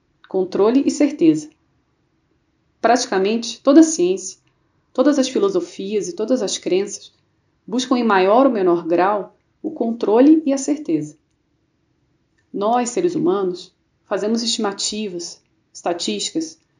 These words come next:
simulações de computador, exercícios de futurologia. Tudo isso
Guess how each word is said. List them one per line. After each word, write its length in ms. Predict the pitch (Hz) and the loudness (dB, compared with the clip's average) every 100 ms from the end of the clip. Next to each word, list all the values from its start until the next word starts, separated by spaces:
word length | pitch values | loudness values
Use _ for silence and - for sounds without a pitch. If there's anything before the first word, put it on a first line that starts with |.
| _ _ _ | _ _ _
simulações 500 | - 208 208 208 240 | -10 -2 -2 0 -4
de 60 | 233 | -2
computador, 640 | 180 170 175 170 190 190 - _ _ _ _ - | -4 -2 -2 0 -2 -4 -16 _ _ _ _ -6
exercícios 560 | 196 202 254 254 214 | -4 0 2 2 0
de 60 | - | -10
futurologia. 840 | 175 180 165 160 160 156 151 151 _ _ _ _ _ _ _ _ _ _ - | -6 0 2 2 0 -4 -6 -8 _ _ _ _ _ _ _ _ _ _ -2
Tudo 220 | 269 285 | 2 4
isso 500 | 226 254 - 320 | 4 2 6 4